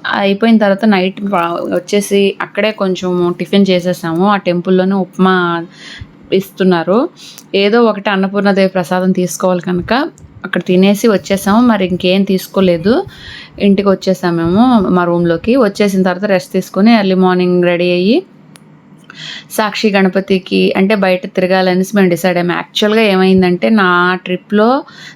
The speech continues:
తప్పకుండా ఇష్టకామేశ్వరి అమ్మవారిని నేను దర్శనం చేసుకోవాలని చెప్పేసి నేనైతే హార్డ్‌గా ఫిక్స్ అయిపోయాను అనమాట. నా హస్బెండ్ కూడా అలానే నన్ను ఎలా అయినా తీసుకెళ్ళాలని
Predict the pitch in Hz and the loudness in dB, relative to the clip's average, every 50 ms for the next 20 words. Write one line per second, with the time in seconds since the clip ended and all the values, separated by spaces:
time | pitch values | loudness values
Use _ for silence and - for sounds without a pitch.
0 | - - 226 - - _ - 214 202 - 208 202 202 226 220 196 - - 208 - | -10 -8 -8 -8 -6 _ -6 -4 -4 -2 -2 0 2 2 2 0 0 -4 -4 -2
1 | 208 202 196 196 190 - - 196 190 190 185 185 185 180 180 180 180 180 180 180 | 0 0 0 0 -2 -2 -2 -2 0 0 2 2 0 0 0 0 0 -2 0 0
2 | 185 208 226 226 214 196 185 185 170 156 - 185 185 185 185 180 180 180 170 - | 2 4 4 4 4 4 2 0 0 -2 0 0 2 2 2 2 0 0 -2 -4
3 | - - 180 180 180 180 175 175 180 185 185 - 202 202 202 233 226 208 196 190 | -4 -2 0 0 0 0 -2 -2 -4 -6 -4 -2 -2 -2 0 0 0 2 2 2
4 | 185 185 196 214 214 190 - - 175 175 180 190 202 202 196 202 208 220 226 - | 2 2 2 0 0 -2 -2 -2 -2 0 0 0 -2 -4 -4 -4 -2 -2 -2 -2
5 | - 202 185 190 - - 208 202 196 - 185 180 180 175 175 170 170 165 170 170 | -2 -6 -6 -4 -2 -2 -2 -2 0 -2 -2 -2 -2 -2 -4 -4 -4 -4 -6 -6
6 | 170 - 196 214 247 269 - - - - - - - - - - - - - 196 | -6 -4 -4 -4 -4 -4 -8 -12 -16 -14 -14 -14 -16 -16 -16 -16 -6 -2 2 2
7 | 190 190 190 185 185 185 180 170 170 180 202 208 208 208 196 - 196 196 202 214 | 4 4 2 2 0 0 -2 -4 -4 -2 0 0 0 0 0 0 0 2 2 0
8 | 208 190 180 180 185 190 190 190 214 214 208 202 196 185 180 175 185 185 190 190 | 0 0 0 0 0 0 0 0 0 0 2 2 2 2 2 2 0 0 0 0
9 | 190 196 185 208 190 185 - - - 185 180 180 180 180 180 175 | 0 0 0 0 -2 -2 -2 -4 -4 -2 0 0 0 0 -2 -4